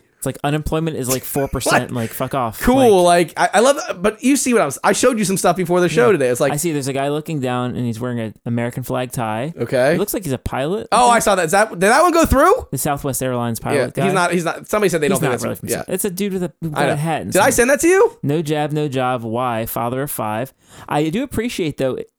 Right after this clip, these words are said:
Speaker 1: his sign is written on a piece of cardboard like he's a panhandler.
Speaker 2: Okay.
Speaker 1: Like he's ready to
Speaker 2: But I just
Speaker 1: go
Speaker 2: don't understand, like, what, what do you think,
Speaker 1: beg for
Speaker 2: like,
Speaker 1: money.
Speaker 2: but again,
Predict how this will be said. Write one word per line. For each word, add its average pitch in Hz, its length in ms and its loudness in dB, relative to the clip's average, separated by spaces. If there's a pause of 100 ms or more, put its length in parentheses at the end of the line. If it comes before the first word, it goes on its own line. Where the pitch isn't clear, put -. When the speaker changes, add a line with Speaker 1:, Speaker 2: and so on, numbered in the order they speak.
Speaker 1:
his 143 240 -2
sign 156 360 -4
is 139 180 -4
written 127 300 -4
on 123 160 -4
a - 40 -6
piece 131 220 -6
of 123 120 -8
cardboard 135 440 -4
like 127 140 -4
he's 117 160 -6
a 113 60 -6
panhandler. 139 680 -2
Speaker 2:
Okay. 160 280 -4
Speaker 1:
Like 147 160 2
he's 143 220 -2
ready 135 320 -2
to 131 100 -2
Speaker 2:
But 269 120 6
I 311 100 6
just 370 100 2
Speaker 1:
go 392 60 4
Speaker 2:
don't 370 60 4
understand, 302 220 4
like, 208 120 4
what, 196 360 0
what 208 160 4
do 403 80 0
you 330 120 4
think, 240 220 0
Speaker 1:
beg 208 60 -2
for 196 60 2
Speaker 2:
like, 180 80 2
Speaker 1:
money. 117 220 -2
Speaker 2:
but 208 80 4
again, 214 280 2